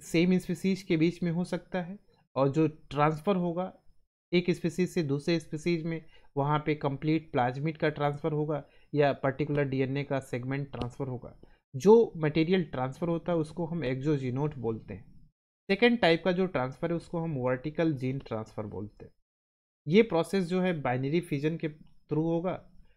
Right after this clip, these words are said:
जब बैक्टीरियल सेल डिवाइड करता है तो उस दौरान उनका जेनेटिक मटेरियल भी रेप्लिकेट करता है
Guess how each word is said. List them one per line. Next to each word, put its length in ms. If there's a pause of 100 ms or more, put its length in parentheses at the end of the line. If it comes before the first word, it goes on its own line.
(320)
जब 240 (240)
बैक्टीरियल 480
सेल 240
डिवाइड 400
करता 340
है 140
तो 200
उस 200
दौरान 440 (160)
उनका 340
जेनेटिक 480
मटेरियल 420
भी 120
रेप्लिकेट 520
करता 320
है 180